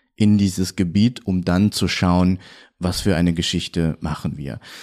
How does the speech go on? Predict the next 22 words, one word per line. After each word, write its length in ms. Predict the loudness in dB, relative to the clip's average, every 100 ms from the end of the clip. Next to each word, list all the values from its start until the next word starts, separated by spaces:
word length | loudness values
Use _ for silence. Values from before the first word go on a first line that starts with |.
| -20 _
Dann 180 | 0 2
hat 140 | 0
sich 240 | -2 -4 0
während 460 | 0 2 0 0
oder 140 | -6 -4
kurz 340 | -4 -4 -2
nach 240 | 0 0
dieser 280 | 0 0 2
Überlegung 840 | 2 2 4 2 2 2 2 0 -4
die 100 | -4
Gelegenheit 560 | 0 0 0 0 -2
aufgetan, 840 | -2 -4 -4 -6 -2 0 2 0 -2 -6
den 380 | -2 2 2 0 -2
Georgi 380 | -2 -2 -4 -6
zu 180 | -6
begleiten. 640 | -6 -2 0 2 0 -4 -12 _ -18 -16 -16 -16 -20 -20 _
Und 540 | -4 0 0 -2 -6 -8
dann 300 | -2 2 4
war 160 | 4 4
halt 200 | 4 2
die 80 | -2
Frage, 600 | 0 0 2 2 0